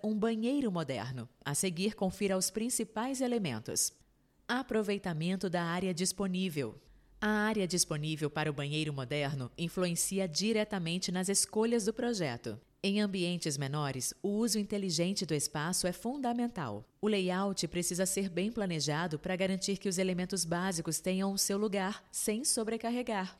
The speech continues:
Já em metragens maiores, é possível incluir itens extras como banheiras, duchas, chuveiros ou bancadas duplas,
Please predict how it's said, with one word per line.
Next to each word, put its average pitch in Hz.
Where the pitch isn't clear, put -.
Já 220
em 226
metragens 160
maiores, 151
é -
possível 185
incluir 190
itens 196
extras 185
como 160
banheiras, 160
duchas, 170
chuveiros 175
ou 196
bancadas 214
duplas, 156